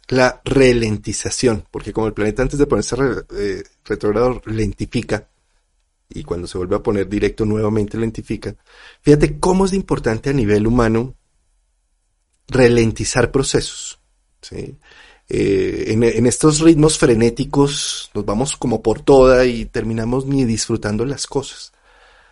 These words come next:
Eh, a nivel de Tauro, que es precisamente,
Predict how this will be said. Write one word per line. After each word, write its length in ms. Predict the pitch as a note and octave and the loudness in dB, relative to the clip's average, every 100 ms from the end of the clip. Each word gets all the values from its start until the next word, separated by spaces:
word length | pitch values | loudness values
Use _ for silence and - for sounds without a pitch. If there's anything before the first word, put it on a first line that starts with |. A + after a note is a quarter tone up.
| _ _ _ - | _ _ _ -18
Eh, 160 | - - | -14 -8
a 60 | G#2 | -4
nivel 320 | G#2+ G#2+ G2+ | 2 4 4
de 340 | A2+ B2 B2+ | 6 6 6
Tauro, 600 | B2+ C#3 B2+ B2 B2 B2+ - - _ _ | 4 6 6 6 4 0 -12 -20 _ _
que 160 | - F2 | -8 -8
es 120 | - | -6
precisamente, 880 | G2 G2 G#2 A2 A2 G#2+ A2+ A2 | -6 -6 -4 -2 0 0 -2 -2